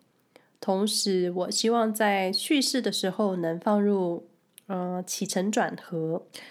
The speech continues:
循序渐进地把主题写入，然后放入自己的经验。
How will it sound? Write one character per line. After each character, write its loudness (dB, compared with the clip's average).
循 2
序 2
渐 2
进 0
地 4
把 0
主 -4
题 -6
写 0
入， 0
然 -4
后 0
放 -2
入 2
自 -6
己 -6
的 -6
经 -2
验。 -2